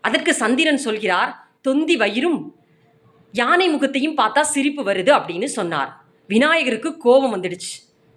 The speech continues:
உடனே ஒரு சாபம் கொடுத்தார், "நீ இனி வானத்துல தெரியவே மாட்டேன்." சந்திரன் மனசார மன்னிப்பு கேட்கிறார்.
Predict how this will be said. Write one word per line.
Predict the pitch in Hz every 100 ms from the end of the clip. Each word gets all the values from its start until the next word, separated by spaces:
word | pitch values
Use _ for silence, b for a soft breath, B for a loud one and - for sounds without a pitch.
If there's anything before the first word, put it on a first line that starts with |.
| _ _ -
உடனே | 180 220
ஒரு | 320 247
சாபம் | 233 220 254 269
கொடுத்தார், | 226 180 269
"நீ | 247 240
இனி | 220 170
வானத்துல | 185 262 269 240
தெரியவே | 226 208 247 269 254
மாட்டேன்." | 175 - 151 - _ _ _ _ _ _ _ _ _ _ _
சந்திரன் | - 277 320 330 320 247
மனசார | 214 262 294 277
மன்னிப்பு | 294 220 285 294 285
கேட்கிறார். | 214 202 196 165 -